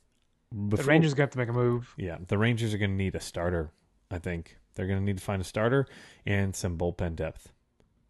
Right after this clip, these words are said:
Speaker 1: Yeah, looking at their depth chart, they could use another.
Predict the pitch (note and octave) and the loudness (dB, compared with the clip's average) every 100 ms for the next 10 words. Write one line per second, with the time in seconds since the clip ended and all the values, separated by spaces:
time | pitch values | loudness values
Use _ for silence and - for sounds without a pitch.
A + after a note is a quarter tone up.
0 | _ _ _ _ _ _ _ _ _ - | _ _ _ _ _ _ _ _ _ -4
1 | B2+ A2 C#3 C#3+ D#3+ D#3+ B2 C3 - - | -2 0 0 2 4 4 6 4 2 4
2 | C#3 C3+ C#3 C3 - A#2+ A#2+ A#2+ A#2+ A#2 | 6 6 2 -2 0 0 0 2 2 0